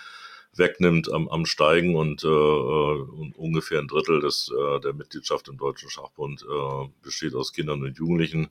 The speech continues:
äh, wobei wir natürlich schon auch die Probleme haben, dass eben halt so, ähm, im, im Kinderbereich, äh, es einen sehr starken Zuwachs gibt und mit der Pubertät eben halt es immer einen Knick gibt, was aber alle anderen Sportarten auch haben, weil sich Kind,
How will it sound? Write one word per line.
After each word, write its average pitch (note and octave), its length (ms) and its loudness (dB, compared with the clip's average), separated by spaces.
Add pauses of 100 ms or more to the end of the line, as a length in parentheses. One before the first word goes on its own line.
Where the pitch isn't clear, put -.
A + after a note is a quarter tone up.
(680)
äh, D2 60 -12
wobei C#2+ 560 2
wir D#2+ 80 4
natürlich D2+ 420 0
schon F2 240 2
auch D2+ 140 6
die D2+ 120 -6
Probleme D2+ 560 4
haben, D#2 280 6
dass C#2+ 200 -2
eben C#2+ 220 -4
halt D2 180 -2
so, C#2 400 0
ähm, C#2+ 520 -4 (680)
im, - 140 -18
im D2 220 -14
Kinderbereich, E2 880 4
äh, C2+ 140 -2
es - 160 -8
einen D2 80 -12
sehr D2 220 0
starken C#2+ 420 0
Zuwachs G2 420 4
gibt F2 220 -6
und C#2+ 180 -8
mit D2 140 -10
der D2 80 -2
Pubertät C#2+ 600 -6
eben C#2 200 -8
halt D2 180 -2 (180)
es - 140 -10
immer D2 160 -12
einen C#2+ 140 -10
Knick D#2+ 240 -8
gibt, - 280 -8 (600)
was D2 180 0
aber D2 200 0
alle D2 240 2
anderen D2 240 -2
Sportarten C#2 560 -2
auch B1+ 200 -4
haben, D2+ 240 0
weil C2 120 -6
sich C2+ 180 -14
Kind, - 180 -16